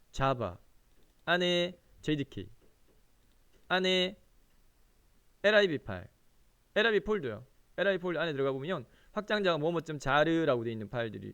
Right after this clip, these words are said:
여기, 여기 안에 있죠. 네. 확장자가 제이에이알이라는 파일은 클래스의 묶음입니다. 네, 클래스 묶음.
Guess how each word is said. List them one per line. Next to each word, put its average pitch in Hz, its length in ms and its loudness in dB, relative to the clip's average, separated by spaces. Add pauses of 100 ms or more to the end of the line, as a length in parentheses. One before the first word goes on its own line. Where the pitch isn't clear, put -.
(160)
여기, 120 240 -6
여기 123 440 -6
안에 123 280 -8
있죠. 107 340 -12 (200)
네. 110 140 -10 (800)
확장자가 208 480 2
제이에이알이라는 170 720 6
파일은 160 800 0
클래스의 233 460 -2
묶음입니다. 165 880 -2
네, 107 540 -6
클래스 175 400 -8
묶음. 104 440 -16